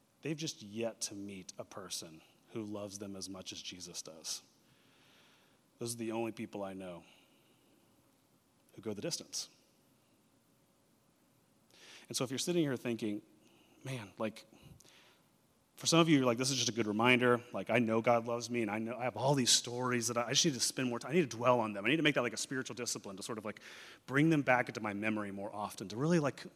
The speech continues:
sit with them." But some of you, you're sitting there and you're like, "Man, I don't, I hear what these people are talking about, but, like, I ain't, I don't know. Like, I don't have a bunch of those stories.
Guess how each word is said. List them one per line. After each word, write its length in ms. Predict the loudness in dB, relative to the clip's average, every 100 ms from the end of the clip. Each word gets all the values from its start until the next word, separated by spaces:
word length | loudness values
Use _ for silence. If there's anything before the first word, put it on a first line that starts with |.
| _
sit 360 | -4 0 0 -2
with 160 | -6
them." 200 | -10 -12 -10
But 160 | -4
some 160 | -2 -2
of 160 | -2
you, 80 | -4
you're 120 | -4
sitting 280 | -4 -4 -4
there 60 | -4
and 60 |
you're 60 | -6
like, 120 | -8
"Man, 160 | -8 -8
I 60 | -8
don't, 100 | -10 -18 _ _ _ _ _ _ -20 -20 _ _ _
I 80 | 0
hear 120 | 2
what 100 | 2
these 120 | 0 -2
people 240 | -2 0
are 80 | 0
talking 320 | 0 -2 -2
about, 240 | 0 0
but, 80 | 0
like, 140 | -2 -2
I 120 | -2
ain't, 120 | -4 -8 -20 -6 -6 -6 _ _ _ _ _ -8
I 60 | -2
don't 120 | 2
know. 240 | 4 4 2 -4
Like, 140 | -4 2
I 40 |
don't 140 | 2 4
have 160 | 2
a 40 | 6
bunch 180 | 6
of 60 | 4
those 140 | -4
stories. 400 | -6 -12 -12 -14